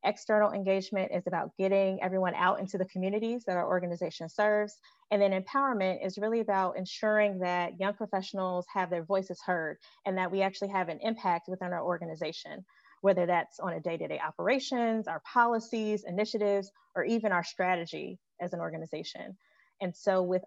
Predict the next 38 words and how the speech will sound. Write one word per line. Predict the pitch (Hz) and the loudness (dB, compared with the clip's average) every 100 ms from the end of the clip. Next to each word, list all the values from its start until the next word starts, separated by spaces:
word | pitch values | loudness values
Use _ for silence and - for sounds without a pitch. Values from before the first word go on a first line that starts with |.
| - | 6
all | 214 220 | 6 6
of | 208 | 2
the | 208 190 | 0 0
events | 185 190 190 - 185 | 2 2 0 -2 -2
and | 165 165 | 0 0
resources | 214 214 202 196 180 | 0 2 0 0 -2
that | 180 | 0
we | 180 | 0
offer, | - 180 - 175 170 165 - - - | -2 -2 0 0 0 -4 -12 -12 2
our | 196 | 4
goal | 196 196 196 | 4 4 4
is | - 170 | 0 -4
to | - 185 | -2 -4
create | - 180 170 | -2 -2 -2
a | - | -2
pipeline | - 196 190 196 180 170 | -2 -2 0 0 0 0
of | 160 | -2
diverse, | 165 151 196 196 196 - | -2 2 4 2 -2 -6
talented | 185 180 185 180 | -2 -2 -4 -6
future | - 175 170 | -6 -8 -6
leaders | 165 190 190 180 180 | -2 0 2 0 -2
within | 170 170 | -6 -6
our | 160 | -2
organization, | 151 156 160 208 214 - 196 185 185 _ _ _ | -2 -4 -2 0 2 2 0 0 -4 _ _ _
to | - 196 | 0 0
increase | 170 180 165 | 0 -2 -4
retention, | 160 - 233 226 233 208 202 196 - _ - | -6 -4 -2 0 4 6 6 2 -12 _ -2
and | 190 | -2
to | 185 | -2
truly | - 269 254 | 0 2 2
support | - - 202 - | -2 2 2 4
our | 185 | 0
members | 180 180 175 170 | 0 0 0 0
as | 180 175 | -2 0
they | 175 | -2
advance | 180 175 180 170 - | -2 0 0 0 -4
in | 185 | -4
their | 170 | -4